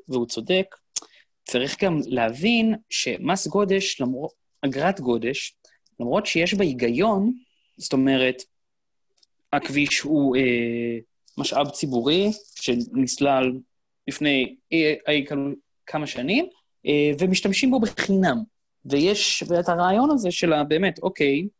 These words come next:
אנחנו לא יכולים לתפעל את כולם, אז בואו נגבה מהם שימוש ונווסת את הביקושים. אבל באמת, בגלל ה-, ה-, היעדר התחבורה הציבורית הטובה, כפי שאריה ציין, שבנוסף, שכאילו, גם להגיד על זה, שלא רק שבסינגפור, בסטוקהולם ובלונדון יש מערכות תחבורה ציבוריות,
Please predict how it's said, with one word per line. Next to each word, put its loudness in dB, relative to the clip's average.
אנחנו -4
לא 4
יכולים -2
לתפעל -2
את -2
כולם, 0
אז 0
בואו 0
נגבה 0
מהם 2
שימוש 2
ונווסת 0
את -12
הביקושים. 0
אבל -2
באמת, -2
בגלל 0
ה-, 0
ה-, -12
היעדר -2
התחבורה -2
הציבורית -2
הטובה, -4
כפי -6
שאריה 0
ציין, -2
שבנוסף, 0
שכאילו, -2
גם 2
להגיד 0
על 0
זה, 0
שלא -2
רק 0
שבסינגפור, -2
בסטוקהולם -4
ובלונדון -2
יש -4
מערכות -4
תחבורה -4
ציבוריות, -2